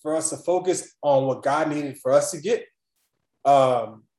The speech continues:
he gave me visions and gave me ideas of things that I was supposed to be doing for my future to set myself up. You know, like, if you ever think about, like, "Oh, you about to be married, you about to be a father," it's kinda scary because you have no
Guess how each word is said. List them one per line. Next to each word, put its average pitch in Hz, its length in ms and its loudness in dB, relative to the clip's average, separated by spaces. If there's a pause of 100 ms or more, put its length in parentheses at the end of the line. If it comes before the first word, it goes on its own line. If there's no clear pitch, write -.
(520)
he 165 140 -8
gave 151 300 2
me 156 340 6
visions 165 400 2
and 143 220 0
gave 160 180 2
me 151 120 2
ideas 151 340 2
of 143 120 -8
things 156 200 -4
that 131 80 -2
I 131 100 -2
was 143 80 0
supposed 156 240 -6
to 135 80 -10
be 127 60 -12
doing 151 280 0
for 135 120 -18
my 127 220 -4
future 180 240 -4
to 135 80 -2
set 151 180 2
myself 139 500 2
up. 202 220 0 (460)
You 151 120 -4
know, 160 200 6
like, 139 200 6 (220)
if 156 80 -10
you 202 80 6
ever 160 140 4
think 180 200 2
about, 156 300 6
like, 139 260 2
"Oh, 151 160 0
you 147 80 -4
about 147 200 0
to 143 60 -10
be 139 80 -8
married, 139 240 0
you 135 60 -10
about 139 140 -2
to 131 60 -12
be 131 100 -10
a 127 60 -14
father," 139 440 0 (420)
it's 185 120 -6
kinda 269 320 -2
scary 202 440 4
because 160 320 0
you 208 120 -2
have 165 320 4
no 170 480 2